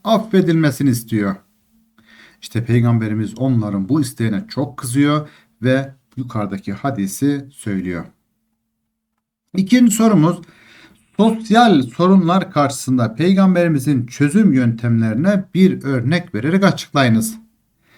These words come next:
Peygamberimiz hem peygamberdir hem de devletin başkanıdır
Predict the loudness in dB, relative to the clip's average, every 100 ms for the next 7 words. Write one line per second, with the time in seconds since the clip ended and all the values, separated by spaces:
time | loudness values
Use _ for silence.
0 | _ _ 0 2 2 2 0 2 2 2
1 | 0 _ _ _ -2 -2 -2 -2 0 0
2 | -2 -2 -2 -2 -2 0 0 0 -2 -2
3 | -2 2 2 2 -2 -2 0 0 -2